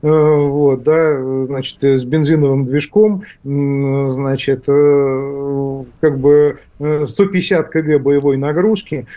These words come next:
но в чем проблема? Он, э, он нас достаточно дорогой для того, чтобы экономически было целесообразно сбивать его уже ракетами нормального П В О, предназначенными для пилотируемых,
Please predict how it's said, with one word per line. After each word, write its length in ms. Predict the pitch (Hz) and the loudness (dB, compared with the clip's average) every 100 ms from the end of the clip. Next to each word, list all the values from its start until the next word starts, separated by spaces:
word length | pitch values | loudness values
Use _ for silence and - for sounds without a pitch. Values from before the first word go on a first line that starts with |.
| - | -4
но 200 | 151 165 | 2 2
в 140 | 135 - | 0 -4
чем 240 | 190 151 | -2 0
проблема? 460 | 151 156 160 139 135 | 0 0 0 0 -2
Он, 300 | 147 135 131 | -4 -6 -8
э, 260 | 180 170 160 180 | -6 -4 -2 2
он 160 | 180 | 2
нас 160 | 175 165 | 2 0
достаточно 560 | 165 185 226 196 - 147 | 0 0 -2 -2 -4 0
дорогой 600 | 165 165 160 247 277 - - 151 | 2 0 0 -2 -4 -8 -12 -4
для 220 | 147 160 | 0 0
того, 260 | 165 165 220 | 2 0 0
чтобы 360 | - 151 151 | -2 -2 -2
экономически 640 | 151 156 160 180 180 - 151 | -2 -2 0 0 -2 -4 -2
было 240 | 156 147 | 2 2
целесообразно 840 | 139 143 147 160 165 170 202 185 147 | 0 -2 -2 0 0 2 0 0 -4
сбивать 340 | 131 135 151 175 - | -6 -4 -2 -2 -4
его 360 | 135 151 156 - - | 0 2 0 -4 -8
уже 520 | 139 131 156 156 147 | -4 2 4 4 2
ракетами 460 | 151 143 170 143 143 | 0 -4 -6 -6 -6
нормального 600 | 147 151 151 135 127 131 | -4 -2 -2 -2 -2 -2
П 120 | 143 | 0
В 80 | 139 | 2
О, 160 | 180 196 | 2 0
предназначенными 760 | 139 139 139 156 - 143 131 | -2 -4 -2 -2 -4 -4 -2
для 180 | 127 139 | 0 -2
пилотируемых, 760 | 139 135 131 165 151 135 123 | 0 -2 0 0 2 2 -2